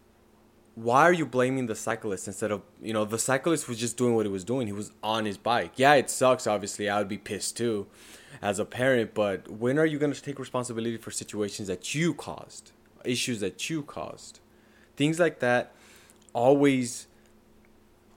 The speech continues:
they just always come back to bite you in the ass. Why not just, you're going to a park, ha-, play with your child. S-, push him on the swing so they could have actual memories instead of growing up and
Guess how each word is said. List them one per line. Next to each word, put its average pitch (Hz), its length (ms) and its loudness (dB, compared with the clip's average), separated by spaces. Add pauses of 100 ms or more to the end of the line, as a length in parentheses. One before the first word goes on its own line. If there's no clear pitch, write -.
(1040)
they 117 160 0
just 131 280 -4 (100)
always 113 840 0 (540)
come 110 280 -6
back 101 220 -2
to - 80 -20
bite 104 260 -8
you 92 60 -12
in 82 60 -12
the 85 120 -12
ass. - 400 -16 (360)
Why 113 240 0
not 131 220 -2
just, 117 320 -8 (1080)
you're 127 140 0
going 131 480 4
to 123 200 -4
a 104 40 0
park, - 540 -6 (140)
ha-, 117 320 -4
play 127 300 -2
with 123 200 -6
your 92 80 -10
child. - 400 -18 (720)
S-, - 160 -8
push 139 300 -2
him 139 100 0
on 123 120 0
the 107 60 -4
swing 127 440 -4
so 117 140 -4
they 104 100 -4
could 113 120 -2
have 107 140 0
actual 110 420 -2
memories 104 420 -4
instead 104 200 -8
of 90 160 -8
growing 101 340 -4
up 101 200 -6
and 92 240 -10